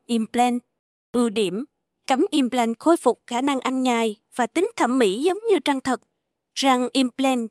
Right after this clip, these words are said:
giúp ngăn chặn tình trạng tiêu xương khá hiệu quả. Vệ sinh răng đơn giản, dễ dàng giống như răng thật. Thời gian sử dụng lâu dài, thậm chí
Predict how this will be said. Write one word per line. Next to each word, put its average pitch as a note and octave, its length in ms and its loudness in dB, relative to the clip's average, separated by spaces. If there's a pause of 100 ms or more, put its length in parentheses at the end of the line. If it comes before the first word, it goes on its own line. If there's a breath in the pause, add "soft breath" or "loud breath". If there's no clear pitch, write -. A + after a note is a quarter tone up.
giúp E4 200 0
ngăn D#4 200 0
chặn G3 240 0
tình A3+ 220 -2
trạng G3 240 -2
tiêu C#4+ 180 -2
xương D4 300 0
khá D#4+ 140 -4 (100)
hiệu C4 140 0
quả. G#3 380 -2 (760)
Vệ B3+ 120 4
sinh C#4+ 260 0
răng C4+ 260 0
đơn C#4 220 0
giản, A3+ 340 -2 (240)
dễ A#3+ 140 0
dàng C4 340 2
giống D#4 160 0
như G4+ 180 2
răng C4+ 180 0
thật. A#3 200 -4 (300)
Thời C4+ 140 2
gian D4 200 2
sử D#4+ 160 -2
dụng A#3 220 2
lâu C#4 180 2
dài, G#3 360 2 (280)
thậm G3 220 2
chí C#4+ 300 -2